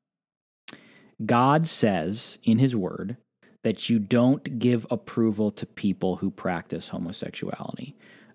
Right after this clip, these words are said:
Attending a gay wedding is giving approval to people who practice homosexuality. Don't attend a gay wedding. What is frightening to me is that this is just one of many illustrations demonstrating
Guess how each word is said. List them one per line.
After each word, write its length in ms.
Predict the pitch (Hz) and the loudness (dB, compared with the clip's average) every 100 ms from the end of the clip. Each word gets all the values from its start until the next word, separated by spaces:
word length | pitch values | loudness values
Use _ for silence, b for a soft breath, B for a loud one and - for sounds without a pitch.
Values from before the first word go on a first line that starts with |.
| - | -8
Attending 600 | - - 135 139 151 151 | -6 2 4 6 6 4
a 60 | |
gay 280 | 117 117 127 | 4 4 4
wedding 480 | 123 104 95 95 98 | 4 2 0 0 0
is 300 | - 101 92 | 0 -2 0
giving 340 | 123 113 123 | 0 4 4
approval 760 | 110 - 143 131 104 92 92 - - | 2 0 2 4 2 -2 -4 -8 -8
to 100 | 113 | -8
people 440 | - 104 - 92 | -2 -2 0 -2
who 140 | - 101 | -2 -2
practice 520 | - 92 92 95 - | -2 -2 -2 -6 -4
homosexuality. 1080 | 95 87 - 92 - 92 90 - - - - b b _ | -4 -4 -6 -8 -8 -8 -6 -8 -8 -8 -10 b b _
Don't 440 | 110 107 98 - - - | 4 4 2 -4 -10 -8
attend 500 | - - 85 85 - _ | -6 -4 -4 -4 -8 _
a 60 | 98 | -8
gay 220 | 90 87 | -4 -4
wedding. 440 | 87 104 - 113 - _ b b b - | -2 -4 -6 -10 -14 _ b b b 0
What 120 | 120 | 2
is 100 | 110 | 2
frightening 580 | - 143 151 165 165 160 | 2 6 6 6 6 6
to 100 | 123 | 6
me 360 | 117 92 85 - _ _ _ _ _ _ _ _ _ - - | 4 2 -2 -10 _ _ _ _ _ _ _ _ _ -20 -2
is 140 | 131 117 | 0 2
that 200 | 117 107 | 0 2
this 220 | 139 175 | 2 4
is 140 | 131 | 2
just 260 | - 123 - | 2 0 2
one 400 | 107 117 123 131 | 2 4 6 4
of 220 | 135 98 | 0 2
many 480 | 107 110 117 135 139 | 4 6 6 4 2
illustrations 880 | 131 127 - 113 104 104 - 107 - | 0 0 -2 -2 -2 -2 -6 -8 -4
demonstrating 840 | 107 110 110 - 110 110 - 123 | 2 4 4 0 -4 -4 -4 -6